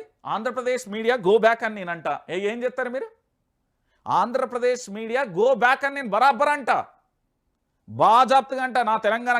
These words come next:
గడ్డ మీద నిలబడి అంటున్నా. Go back అంట ఆంధ్రప్రదేశ్ మీడియా. ఏం పని మీకు ఈడ? మా తెలంగాణ గా బనకచెర్ల ప్రాజెక్టు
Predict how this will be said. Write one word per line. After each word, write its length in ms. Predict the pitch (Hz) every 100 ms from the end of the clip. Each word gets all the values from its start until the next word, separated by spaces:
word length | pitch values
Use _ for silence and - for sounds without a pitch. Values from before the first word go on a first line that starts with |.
| 165 196
గడ్డ 180 | 190
మీద 220 | 240 247 247
నిలబడి 440 | 196 196 226 226
అంటున్నా. 300 | 214 196 147 - _ _ _ _
Go 200 | 107 208 277 247
back 200 | 269 262
అంట 160 | 254
ఆంధ్రప్రదేశ్ 560 | 226 220 240 226 233 220
మీడియా. 280 | 190 170 127 - _ _ _ _ _ _ _ _
ఏం 160 | 156 214
పని 200 | 240 247
మీకు 180 | 254 262
ఈడ? 100 | 285 277 _ _ _ _ _ _ _ _ _ _ 110
మా 200 | 160 233
తెలంగాణ 420 | 233 262 269 254 196
గా 60 | 220
బనకచెర్ల 540 | 165 220 254 262 247
ప్రాజెక్టు 440 | 233 214 214 220